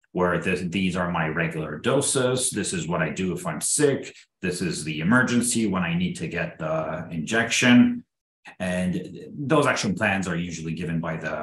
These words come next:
by the, by your regular, uh, by the pediatrician to the school or, uh, or by, or sorry, by your endocrinologist to the school, and the pediatrician should have a copy, and, and so on. So just, and I know I get this question all the time. What are,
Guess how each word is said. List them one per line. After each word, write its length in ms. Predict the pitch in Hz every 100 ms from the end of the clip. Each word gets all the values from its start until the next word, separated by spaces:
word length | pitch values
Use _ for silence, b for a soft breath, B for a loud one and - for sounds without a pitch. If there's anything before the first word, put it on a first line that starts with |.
| 78 -
by 160 | 82
the, 120 | 85 87
by 100 | 80
your 140 | 80 80
regular, 640 | 87 87 90 82 78 80
uh, 200 | 80 82 -
by 200 | 87 82
the 80 | 82
pediatrician 600 | 107 82 80 95 - 82
to 100 | 92
the 80 | 78
school 760 | - - - 92 95 92 90 B B B B
or, 300 | - 90 85
uh, 560 | 92 87 87 87 82 -
or 220 | - 92
by, 160 | 85 90
or 240 | 110 98
sorry, 220 | 92 92 82
by 140 | 87
your 100 | 85
endocrinologist 560 | 80 98 92 82 82 -
to 100 | 87
the 160 | 87
school, 640 | 80 - - 110 101 95 -
and 160 | 87
the 40 | -
pediatrician 540 | - 78 - - 98
should 160 | 95 92
have 120 | 82
a 80 | 87
copy, 640 | 98 98 - 92 90 - B B B B B
and, 320 | 85 85 85
and 120 | 92 82
so 320 | - 98 101
on. 460 | 85 76 71 69 - B B
So 320 | 156 156 147 165
just, 260 | 220 220
and 100 | 170
I 200 | 156 165
know 180 | 180 185
I 80 | 180
get 160 | 156
this 180 | 135 135
question 360 | - 104 - 107
all 140 | 117 113
the 80 |
time. 380 | 107 113 117 160
What 160 | 180 254
are, 320 | 277 180 151